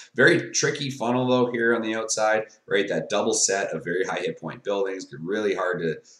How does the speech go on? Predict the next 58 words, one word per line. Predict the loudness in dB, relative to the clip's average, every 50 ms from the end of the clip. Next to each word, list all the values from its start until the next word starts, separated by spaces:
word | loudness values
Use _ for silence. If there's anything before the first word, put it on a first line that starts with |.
| _ _ -12
to | -8 -4
get, | -2 -2 -2 -2 -4 -4 -4
uh, | -2 -2 -2 -2 -2 -4 -6
get | -6 -6 -6 -6 -6
troops | -6 -6 -6 -8 -8
to | -8
go | -6 -4 -4
in. | -4 -4 -6 -6
If | -8 -10
a | -6
golem | 0 0 2 2 0 0 -2
goes | -2 -2 -2 -4 -6
to | -8
this | -8 -8 -8 -10
mortar, | -8 -6 -2 0 0 0 0 0
there's | 0 -2 -2 -4
a | -6
chance | -8 -6 -6 -6 -8 -8
it's | -10 -10
gonna | -10 -8
go | -8 -8
down | -8 -10 -12 -14
the | -16
cannon | -14 -10 -8 -6 -6 -6 -4 -4
afterwards. | -4 -4 -6 -6 -8 -8 -6 -4 -4 -4 -6 -8 -12 -16 -20 -20 -20 -16 _ -4
Um, | -4 -2 -2 -2
so | -2 0
just | 0 0 4
overall, | 6 6 6 8 8 6 6 6
very | 4 4 2
tricky | 2 0 -4 -4 -4
base. | -2 -2 -2 0 0 -2 -2 -2 -2
Uh, | -4 -4 -4 -4 -4
Dennis | -2 -2 -2 -2 -2
had | -4 -4
to | -6 -8
clean | -10 -12 -12 -8
it | -8 -8
up | -6 -4
for | -2 -2 -2
us. | 0 -2 -4 -8 -12 -20 _ _ _ _ _ _ _ _ _ _ _ _ _ -20 _ _ -20 -20 -20 -20 _ _ -6
Not | -6 -6 -4
gonna | -6 -8 -8
show | -8 -8 -8
the | -10
bully | -8 -6 -6 -6 -6
hit, | -6 -8 -10 -12 -10
hit, | -10 -10 -10 -8 -8
though, | -8 -8 -8 -6 -2
obviously. | 0 0 2 2 2 2 2 4 4 2 2 2 -2 -6 -14 _ _ _ _ _ _ _ _ -18
Just | -16 -14 -12 -12
gonna | -12 -12
point | -12 -12 -12 -12 -12 -12 -14
them | -14 -12
out | -10 -10 -8 -8
as | -8 -8
I | -8 -8
go. | -8 -8 -6 -6 -6 -8 -10